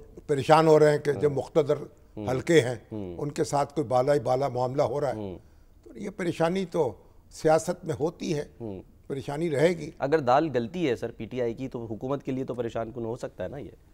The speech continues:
Speaker 1: अब मगर दाल गलते गलते गलेगी ना।
Speaker 2: अच्छा।
Speaker 1: ऐसी दाल थोड़ी है <clears throat>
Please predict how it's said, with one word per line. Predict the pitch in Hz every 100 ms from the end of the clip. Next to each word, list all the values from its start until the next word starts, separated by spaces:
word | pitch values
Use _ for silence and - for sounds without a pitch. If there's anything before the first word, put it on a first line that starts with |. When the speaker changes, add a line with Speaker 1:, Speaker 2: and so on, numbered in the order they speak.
| _
Speaker 1:
अब | - 214
मगर | 220 196 - - -
दाल | 131 131 131 151 170
गलते | 120 127 -
गलते | 175 156 160
गलेगी | 120 113 113 104
ना। | - 101 - -
Speaker 2:
अच्छा। | 101 - 87 73
Speaker 1:
ऐसी | 131 -
दाल | 147 139
थोड़ी | 139 117 175 214
है | 127 - - -
<clears throat> | -